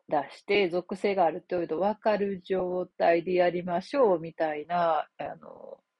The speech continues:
エスエヌエスなので、今はもうそんなにビジネスとしての拡散力とかが、ね、なんか友達増やしたらどうこうとか、そんな感じでもないなと思うんですけど、まあ、インスタとTwitterに関しては、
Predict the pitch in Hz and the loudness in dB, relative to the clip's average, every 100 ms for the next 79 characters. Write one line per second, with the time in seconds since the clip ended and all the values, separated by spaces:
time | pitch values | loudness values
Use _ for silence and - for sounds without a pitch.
0 | _ _ 165 - 160 156 160 160 - 160 | _ _ -4 0 0 0 -2 -4 -6 -8
1 | 151 147 139 180 180 156 - _ 214 269 | -6 -4 4 8 8 8 2 _ 0 4
2 | 339 359 339 247 247 269 254 254 254 240 | 8 8 10 8 8 6 4 6 6 4
3 | 262 285 247 254 - 220 - 214 208 - | 2 2 2 2 4 4 4 0 2 4
4 | 226 - 233 247 240 220 202 202 190 190 | 4 4 2 6 8 6 4 2 2 2
5 | 185 180 180 - - - - _ 226 208 | 6 8 8 4 -12 -14 -16 _ 6 6
6 | 170 180 180 202 208 196 202 196 208 190 | 4 -2 0 2 2 4 4 4 2 4
7 | 180 185 185 165 156 185 165 - 170 - | 4 4 4 4 4 2 0 0 -2 -2
8 | 160 - 208 220 233 220 208 165 165 175 | -8 -4 0 2 2 2 -2 -2 -2 -2
9 | 190 170 170 165 165 - 160 196 180 180 | -4 -4 -4 -4 -4 -2 2 4 4 4
10 | 202 233 240 233 - 247 240 240 _ _ | 6 8 6 4 2 8 8 8 _ _
11 | _ 269 254 220 165 - - - _ _ | _ 6 8 8 4 0 -14 -20 _ _
12 | 196 190 - _ 196 190 190 190 202 165 | -4 -4 -8 _ 4 4 4 -2 -4 -6
13 | - 175 190 208 170 | -10 -6 2 4 4